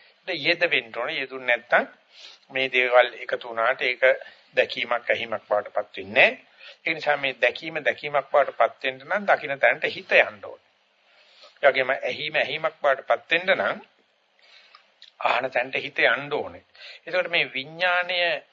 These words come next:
දැකීම සඳහා සාක්ෂි වෙනකොට අපි කියනකොට චක්කු විඥාණය කියලා. විඥාණය ඇහිීම සඳහා සාක්ෂි වෙනකොට අපි කියනවා ඒක සෝත විඥාණය කියලා.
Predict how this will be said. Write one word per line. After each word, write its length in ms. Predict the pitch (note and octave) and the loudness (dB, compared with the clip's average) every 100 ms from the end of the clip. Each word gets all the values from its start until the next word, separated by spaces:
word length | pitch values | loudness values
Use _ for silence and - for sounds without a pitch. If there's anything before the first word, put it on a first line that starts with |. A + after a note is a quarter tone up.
| - _ | -20 _
දැකීම 480 | B2+ - F#3+ F#3+ | 0 0 -6 -4
සඳහා 440 | F#3 E3+ F#3 F#3 F3 | -2 -2 4 4 4
සාක්ෂි 460 | E3+ E3+ E3 - | 4 4 4 0
වෙනකොට 360 | F3 E3+ E3+ F3 | -4 -2 -4 0
අපි 220 | E3 D3+ | 0 0
කියනකොට 380 | C#3+ A#2+ C3+ E3+ | -4 -4 -4 -4
චක්කු 320 | - - F3 | -6 -6 -6
විඥාණය 440 | D#3 A2+ G#2 F#2+ G2 | -6 -2 -2 -2 -6
කියලා. 360 | B2+ A2+ A#2+ - - _ _ - _ - - _ | -2 4 4 2 -16 _ _ -20 _ -20 -20 _
විඥාණය 520 | D3+ F3 F3 E3 E3 C#3 | -8 0 2 4 2 0
ඇහිීම 360 | C#3 C#3 F#3+ G3+ | -2 -4 -8 -4
සඳහා 360 | E3+ F3+ F3 E3+ | -2 2 2 4
සාක්ෂි 400 | D3+ D3+ - D#3 | 4 2 2 -4
වෙනකොට 260 | C#3+ D3 | -4 0
අපි 180 | B2+ - | 0 0
කියනවා 300 | - B2 A#2+ | -6 0 0
ඒක 360 | A#2 G#2+ - - _ | 4 2 2 -6 _
සෝත 320 | - A#2+ A#2 B2+ | -10 -6 -4 -4
විඥාණය 540 | B2 A2+ G#2+ G#2 G2+ | -6 0 0 0 -6
කියලා. 360 | - G2+ A2 | -10 0 0